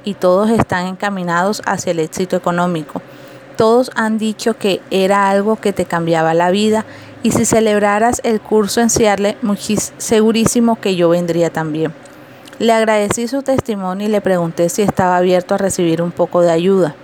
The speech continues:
Él accedió y le dije, "Solo tengo cuatro palabras para usted". Él replicó con buen humor, "¿Cuáles son?". A lo que respondí lacónicamente, "Está usted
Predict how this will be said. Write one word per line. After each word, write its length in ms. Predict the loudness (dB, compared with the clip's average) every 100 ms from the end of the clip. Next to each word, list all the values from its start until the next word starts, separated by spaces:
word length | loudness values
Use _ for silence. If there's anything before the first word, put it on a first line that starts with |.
| -10 0
Él 180 | 2
accedió 540 | 2 2 0 -2 -6 -6
y 60 |
le 140 | -4 -2
dije, 340 | -2 -2 -4 -8 -20 -20 -18 -6
"Solo 280 | 0 2 2
tengo 320 | 0 0 0
cuatro 300 | 0 -2 -2
palabras 440 | 0 0 0 -2
para 240 | -4 -6 -6
usted". 360 | -8 -10 -10 -16 -20 -20 -20 -20 -4
Él 160 | 0 2
replicó 460 | 0 0 0 0
con 180 | 0 0
buen 180 | 0 -2
humor, 360 | -2 -2 -4 -10 -20 -6
"¿Cuáles 380 | -2 0 0 -2
son?". 300 | -2 -4 -6 -12 -20 -20 -20 -20 -20 -8
A 80 | 0
lo 160 | 0 2
que 120 | 0
respondí 600 | 0 -2 -4 -2 -2 -2
lacónicamente, 1120 | -2 -2 -2 -2 -2 -2 -4 -4 -6 -6 -10 -8 -2
"Está 440 | -2 -2 -2 -2
usted 440 | -4 -6 -4 -4